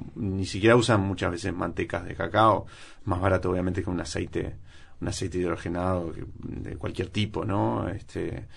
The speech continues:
entonces, también forma parte un poco de eso, como de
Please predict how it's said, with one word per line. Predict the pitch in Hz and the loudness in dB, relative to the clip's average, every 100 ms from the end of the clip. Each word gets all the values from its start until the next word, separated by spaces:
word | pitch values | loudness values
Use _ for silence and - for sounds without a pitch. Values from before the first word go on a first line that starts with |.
| - - - | -18 -18 -14
entonces, | - 92 101 - - - - - - | -4 2 4 4 0 -10 -16 -18 4
también | 117 127 131 120 120 - | 8 10 10 10 6 0
forma | - - 117 117 | 0 4 8 8
parte | 117 110 | 8 6
un | 107 | 4
poco | 117 110 | 4 6
de | 101 | 4
eso, | 92 92 | 2 0
como | 98 101 | 2 4
de | 98 - | 4 2